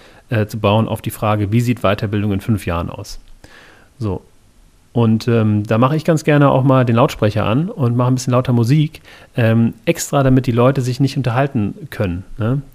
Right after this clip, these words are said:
Sondern damit die unbeeinflusst einfach zwanzig Minuten bauen können. Und dadurch hast du halt, ähm, letztlich Einzelmodelle, ganz, ganz viele in dieser ersten Baustufe, ähm, die alle die gleiche Frage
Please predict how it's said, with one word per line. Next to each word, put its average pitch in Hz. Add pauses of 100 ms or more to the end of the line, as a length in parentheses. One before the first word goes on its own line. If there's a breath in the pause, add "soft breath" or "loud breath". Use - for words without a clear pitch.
Sondern 110
damit 113
die 123
unbeeinflusst 139
einfach 127
zwanzig 127
Minuten 123
bauen 101
können. 92 (720 loud breath)
Und 110
dadurch 135
hast -
du 135
halt, 127
ähm, 120 (100)
letztlich 139 (280)
Einzelmodelle, 147
ganz, 131
ganz 120
viele 165 (180)
in 127
dieser 107
ersten 107
Baustufe, 127 (500 loud breath)
ähm, 120
die -
alle 156 (440)
die 117
gleiche 127
Frage 123